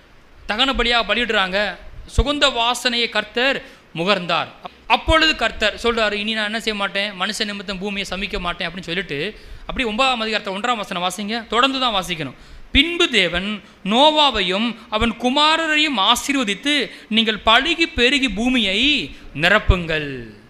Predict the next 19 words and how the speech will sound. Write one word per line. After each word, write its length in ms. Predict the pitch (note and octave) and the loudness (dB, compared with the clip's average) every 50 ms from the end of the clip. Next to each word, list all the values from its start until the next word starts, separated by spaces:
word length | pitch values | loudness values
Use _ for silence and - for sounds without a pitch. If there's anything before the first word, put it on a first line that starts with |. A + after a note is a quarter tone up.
| - - - - - _ - - - - - - - - - | -20 -20 -20 -20 -20 _ -20 -20 -20 -20 -20 -20 -20 -12 -10
அந்த 160 | E3 F3 F3 | -4 0 2
ஆட்டுக்குட்டி 320 | F3+ B3 B3 D4 A#3+ A#3+ | 2 2 2 0 -2 0
அடிச்ச 240 | A3 G#3+ A#3 A#3+ B3 | 0 0 0 0 -4
பிறகு 320 | A3+ F#3 G#3+ A3+ B3+ C4 | -2 -2 -2 0 0 0
கர்த்தர் 260 | - G#3 G3+ - A#3+ G3 | -2 -2 -4 -4 -4 0
bless 240 | A3+ B3+ B3 - | 0 0 0 2
பண்றாரு. 360 | D#4 D4 B3 G#3 G3+ D#3+ B2 - - - - - - - - | -2 -2 0 2 0 0 -2 -8 -16 -20 -20 -20 -20 -20 -6
மறுபடியும் 240 | - G3+ A#3 D4 B3+ | -4 -2 -2 0 0
சொல்றேன், 320 | G3 A3 F3 F3+ A3+ A#3+ | -2 -2 0 0 -2 0
தேவ 220 | F3+ A3 B3+ C4+ C4+ | 2 2 2 2 2
சமூகத்துக்கு 480 | C4 C4+ B3+ C4+ C4+ C4 C4+ - C4 | -2 -2 0 0 -2 -2 -2 -4 -2
நீங்க 180 | B3 A#3+ A3 G#3 | -2 -2 -2 -2
வரும், 200 | G3 A3 C4 B3 | 0 0 0 0
வரணும்னா 400 | A3 A3 G#3 G#3 A#3 B3 A3+ A#3+ | -2 0 0 0 0 0 0 0
எப்படி 160 | A#3 A3 C4+ | 0 0 0
வர 140 | B3+ A#3+ A#3 | -2 -2 -2
முடியும்? 360 | A3 A#3 A#3 B3 C#4+ D#4 D4 - - - - - - | -2 -2 -2 0 0 -2 -4 -8 -14 -20 -20 -10 0
ஆட்டுக்குட்டி 420 | F#3+ A#3 B3 B3+ B3+ A3 A#3+ G3+ | 0 0 2 2 -4 -4 -2 0
அடிக்கப்படணும். 600 | G#3+ G3 G3 G3+ B3 G#3+ F3 F3 D#3 D#3+ F#3 A#3 | 0 0 2 0 -2 -2 -2 -2 -2 0 -2 -2